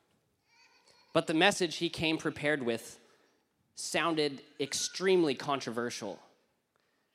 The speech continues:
Extremely con-, it's almost a threat. It's like, "We're gonna come in and shred you in forty days." How do you think the Ninevites responded?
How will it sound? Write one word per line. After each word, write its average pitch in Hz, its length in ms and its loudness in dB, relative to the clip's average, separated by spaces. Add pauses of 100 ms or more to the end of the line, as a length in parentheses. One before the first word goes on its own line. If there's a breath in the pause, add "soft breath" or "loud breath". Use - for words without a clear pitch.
(200)
Extremely 196 540 2
con-, 147 220 -2
it's 156 160 2
almost 208 260 2
a 117 60 -6
threat. 135 400 2 (560)
It's 156 180 0
like, 147 400 2 (240)
"We're 165 120 2
gonna 160 140 0
come 151 260 0
in 135 80 0
and 117 100 -2
shred 123 280 2
you 117 120 -2
in 104 80 -2
forty 104 300 -4
days." 90 480 -8 (1700)
How 170 160 4
do 160 80 6
you 151 80 8
think 143 220 0
the 127 80 0
Ninevites 110 480 0
responded? 92 680 -8